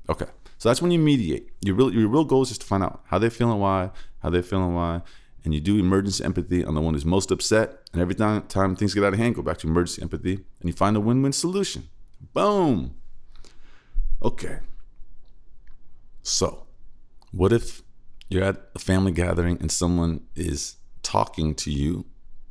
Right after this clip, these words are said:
and you are not interested in what they're saying? This is a tricky one, in my opinion, because it's hard for anybody to hear that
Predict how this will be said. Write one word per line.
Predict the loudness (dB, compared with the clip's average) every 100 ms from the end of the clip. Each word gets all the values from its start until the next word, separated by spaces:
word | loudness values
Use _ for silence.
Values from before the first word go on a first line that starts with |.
| -6
and | -4
you | -2 0 0
are | 0 -2 -8 -14 -20 -20 -18 -16 -10
not | -2 0 2 0 2
interested | 2 4 0 -2 -2
in | 0
what | -2
they're | -4
saying? | -4 -4 -4 -6 -14 -20 -20 -18 -18 -18 -20 -20 -18 -20 -20 -4
This | 4 6
is |
a | 6
tricky | 6 4 6
one, | 4 2 -2 -10 -14 -16 -20 -20 -18 -18 2
in | 4
my | 4 2
opinion, | 0 0 0 -4 -8 -10 -10 -12 -14 -14 -14 -14 -14 -16 -12 -2
because | -2 2 4 4 0 -8 -10 0
it's | 0 2
hard | -4 -4 -2 0 2 0 -2 -6
for | -4 -2 2
anybody | 4 6 4 2 0
to | -2 -4
hear | -6 -2 0 2 2 -2 -10 -18 -20 -20 -20 -20 -20 -20 -18 -4
that | -2 0 -4